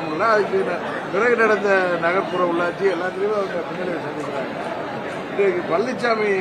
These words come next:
கையில் அகப்பட்டு கொண்டு இருக்கிற ரெட்டையில சின்னம் பலவீனம் அடைஞ்சிட்டு இருக்கு. அதை வந்து யாரும் போய் ரெட்டையிலையை முடக்க வேண்டிய அவசியம் இல்லை.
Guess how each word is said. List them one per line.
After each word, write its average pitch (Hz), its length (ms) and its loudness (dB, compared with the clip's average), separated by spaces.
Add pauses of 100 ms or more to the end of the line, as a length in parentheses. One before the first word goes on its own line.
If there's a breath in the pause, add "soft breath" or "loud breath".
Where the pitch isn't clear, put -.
(460)
கையில் 180 260 2
அகப்பட்டு 185 380 0
கொண்டு 165 260 -4
இருக்கிற 147 320 -4
ரெட்டையில 185 400 0 (800)
சின்னம் 196 360 -2 (200)
பலவீனம் 202 440 4
அடைஞ்சிட்டு 165 360 -6
இருக்கு. 190 220 -8 (880)
அதை 147 140 0 (100)
வந்து 240 160 -2 (120)
யாரும் 226 300 4
போய் 214 180 4
ரெட்டையிலையை 214 420 2
முடக்க 196 280 2
வேண்டிய 214 280 6
அவசியம் 196 380 0
இல்லை. 196 200 2